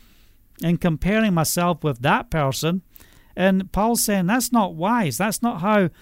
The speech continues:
we are called to live. Verse thirteen, "We, however, will not boast beyond proper limits, but will confine our boasting to the field Elohim has assigned to us,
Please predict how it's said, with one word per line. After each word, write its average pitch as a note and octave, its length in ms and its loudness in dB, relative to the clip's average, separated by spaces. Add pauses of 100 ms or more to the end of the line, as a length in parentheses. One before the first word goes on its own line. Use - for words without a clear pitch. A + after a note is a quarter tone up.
(260)
we F#3 160 4
are F3+ 100 4
called G3 360 0
to E3 100 -4
live. F3 400 0 (280)
Verse F3+ 280 2
thirteen, G3+ 480 0
"We, G#3+ 160 2
however, G3 560 2
will G3 320 2
not G3 380 0 (360)
boast F#3 500 0
beyond F3 520 0
proper F3+ 460 0
limits, E3+ 680 0 (480)
but D#3+ 260 0
will F#3 220 2
confine G3 840 0 (240)
our D#3 180 0
boasting E3 640 0
to D3+ 140 -6
the C3 160 -4
field F3 640 0
Elohim E3+ 640 0 (300)
has D#3 220 0
assigned E3 520 -2
to D3 200 -8
us, E3+ 400 0